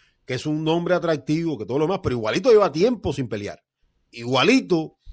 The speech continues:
es un peleador que va a habitar en una nueva división. Igualito va a haber ventajas. O sea,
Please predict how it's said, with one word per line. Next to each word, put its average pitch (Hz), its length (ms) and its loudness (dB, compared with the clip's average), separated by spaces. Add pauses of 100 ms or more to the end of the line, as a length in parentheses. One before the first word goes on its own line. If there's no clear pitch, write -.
(160)
es 165 160 0
un 185 140 4
peleador 190 340 2
que 185 140 2
va 156 340 2
a - 40 2
habitar 208 340 2
en 196 100 0
una 190 220 -2
nueva 214 400 4
división. 139 500 -2 (240)
Igualito 156 460 0
va 214 80 6
a 202 40 6
haber 233 140 0
ventajas. 208 840 -4 (500)
O 151 80 -2
sea, 170 360 2